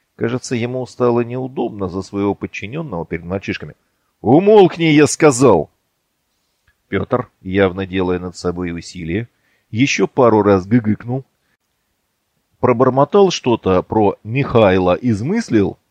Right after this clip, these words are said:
и умолк. Похоже было, что Егор окорачивает его уже вполне привычно –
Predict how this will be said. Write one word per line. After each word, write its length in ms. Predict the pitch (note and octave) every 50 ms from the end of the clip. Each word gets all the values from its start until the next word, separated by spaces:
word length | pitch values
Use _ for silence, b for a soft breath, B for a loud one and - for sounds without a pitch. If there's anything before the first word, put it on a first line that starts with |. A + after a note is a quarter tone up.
| _ _
и 100 | - F2
умолк. 540 | F#2 F#2+ A2+ A#2 G2+ D#2+ C2 - - _ _ _ _ _ _ _ _ _ _ _ _ _ _ _ _ _ _ _ _ _ _ _ _ _
Похоже 400 | F#2+ F#2+ - A#2 A#2 G#2 A2+ A#2
было, 380 | A2+ C#3+ D#3+ E3 B2+ G2+ F2+
что 180 | - - - G#2+
Егор 440 | G#2 G#2+ G#2+ G2 G#2 B2+ D3 C#3+ -
окорачивает 880 | - G#2+ - - A#2 A2+ B2+ C3 A#2+ - - - G#2 G2 G2+ G2 - -
его 280 | F2+ G2+ A#2+ D#3+ F3
уже 380 | B2+ A2+ G#2+ F2 F#2 F#2+ F2+ D#2+
вполне 500 | - - _ - F2 F2 F2+ G#2+ C3+ D#3
привычно – 800 | - - D3 D#3+ D#3+ D3 C3+ G#2+ F#2 - - - E2+ D#2+ D2